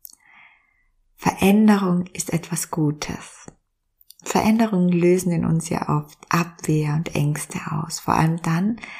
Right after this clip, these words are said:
wenn wir sie nicht selbst initiieren, das heißt, wenn sie von außen kommen und wir uns fügen müssen. Die Sorge vor dem Ungewissen ist dabei ganz, ganz oft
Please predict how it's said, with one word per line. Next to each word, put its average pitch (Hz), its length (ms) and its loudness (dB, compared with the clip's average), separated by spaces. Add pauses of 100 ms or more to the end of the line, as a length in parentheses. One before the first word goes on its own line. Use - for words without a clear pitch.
(220)
wenn 190 300 0
wir 190 240 0
sie - 200 -6
nicht 170 300 -4
selbst 160 500 -2
initiieren, 156 580 -2
das 151 180 -6
heißt, - 220 -8
wenn 147 80 -2
sie 170 100 -6
von - 240 -6
außen 160 480 0
kommen - 420 -6 (1120)
und 156 140 0
wir 165 140 6
uns 156 140 0
fügen 156 440 2
müssen. - 480 -6 (720)
Die 175 80 4
Sorge 202 420 2
vor 190 220 -2
dem 170 220 -2
Ungewissen - 1120 2 (100)
ist - 240 -2
dabei 151 300 0
ganz, 151 580 -2
ganz 151 380 -4
oft - 500 -6